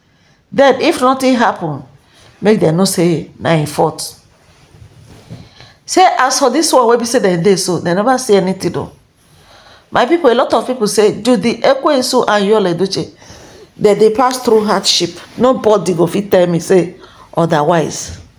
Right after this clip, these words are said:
Say because it is written all over their face.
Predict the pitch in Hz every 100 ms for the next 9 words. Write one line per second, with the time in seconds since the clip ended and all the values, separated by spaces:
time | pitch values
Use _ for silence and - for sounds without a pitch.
0 | _ _ _ _ _ _ _ _ _ -
1 | 233 196 180 175 175 - 202 202 202 196
2 | - 208 233 233 226 - 202 196 180 180
3 | 185 180 - - 170 - - -